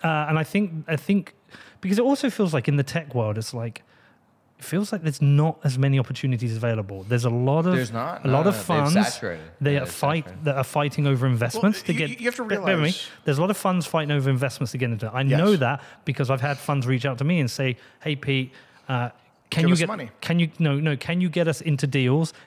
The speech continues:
Speaker 1: And if so, um, you'll get a percentage,"
Speaker 3: Yeah.
Speaker 1: which is fine. There's nothing wrong with that. I think that's, I'm, I'm not doing it yet, but, but that's fine. But I know there's a fight to get onto deals. I also feel like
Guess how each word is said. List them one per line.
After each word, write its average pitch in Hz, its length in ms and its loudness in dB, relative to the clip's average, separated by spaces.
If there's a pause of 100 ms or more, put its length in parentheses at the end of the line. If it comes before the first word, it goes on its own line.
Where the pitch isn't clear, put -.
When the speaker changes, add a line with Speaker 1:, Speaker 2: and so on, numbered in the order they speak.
Speaker 1:
And 135 120 2
if 139 100 2
so, 127 360 2 (100)
um, 123 480 0
you'll 135 140 0
get 127 100 0
a 123 40 0
percentage," 139 440 -2
Speaker 3:
Yeah. 87 180 -12
Speaker 1:
which 180 140 0
is - 80 4
fine. 170 300 0
There's 214 140 0
nothing 214 180 0
wrong 180 160 2
with 139 100 0
that. 139 220 -2
I 139 60 -2
think 135 260 -8
that's, 143 220 -10
I'm, 135 180 -2
I'm 139 220 2
not 151 160 0
doing 156 280 2
it 117 100 -2
yet, 120 220 0
but, 143 160 -2 (380)
but 147 100 -2
that's 151 160 -2
fine. 123 360 -2
But 123 120 -4
I 143 100 0
know 160 280 4
there's 151 220 0
a 135 40 0
fight 131 300 -4
to 127 60 -4
get 123 120 0
onto 120 200 -4 (120)
deals. 110 400 -2 (260)
I 147 120 0
also 185 260 0
feel 170 240 2
like 127 220 0